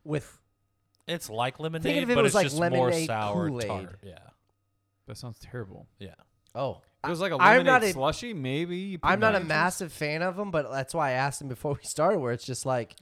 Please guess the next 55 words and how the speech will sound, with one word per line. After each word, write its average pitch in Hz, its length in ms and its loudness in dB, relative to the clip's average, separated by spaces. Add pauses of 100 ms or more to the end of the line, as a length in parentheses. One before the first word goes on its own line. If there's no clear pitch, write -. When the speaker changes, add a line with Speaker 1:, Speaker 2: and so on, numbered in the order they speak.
Speaker 3:
Yeah. 110 100 -14 (360)
Speaker 1:
everybody 160 760 -2
<laughs> - 180 -10
goes 180 200 0
down 160 180 0
there. 135 120 4
Speaker 2:
Everybody 123 480 0
gets 180 160 2
Speaker 1:
Again, 202 120 4
Speaker 2:
a 147 40 -4
lemon 101 120 -6
Speaker 1:
it's 92 120 -4
Speaker 2:
shake-up. 92 380 -8
Speaker 1:
Saudi 175 340 4
Speaker 2:
I - 40 6
seen 170 180 8
a - 40 10
Speaker 1:
Bobby's 180 280 4
Speaker 2:
dude - 40 -4
Speaker 1:
and 156 100 0
Speaker 2:
with 139 100 -4
Speaker 1:
it's 127 80 0
Speaker 2:
a 147 40 -8
Speaker 1:
lemon 160 140 2 (100)
Speaker 2:
gallon. 135 260 2
Speaker 1:
shake-ups. 123 480 -6
Speaker 2:
He 147 100 -8
bought 135 200 0
a 120 60 -4
gallon 107 760 -8 (340)
lemon 110 400 -8
shake-up. - 420 -16
Speaker 3:
That's 240 200 -14
Speaker 2:
And 117 120 -4
I 135 40 0
Speaker 3:
just 131 100 2
Speaker 2:
was 117 180 -2
like, 85 260 -8
Speaker 3:
fucking 113 260 -6
Speaker 2:
"Buddy, 117 120 -2 (120)
Speaker 3:
atrocious. 107 600 -6
Save 113 220 -4
Speaker 2:
dude." 123 60 -6
Speaker 3:
your 160 100 -6
money. 175 260 -4
Get 190 160 -6
the 226 100 -8
elephant 247 380 -4
ear. 107 300 -6 (200)
Speaker 2:
Adios 127 680 -4
taste - 420 -10
buds, - 340 -16
dude. 107 240 -16
Citrus - 440 -12
burns 110 520 -10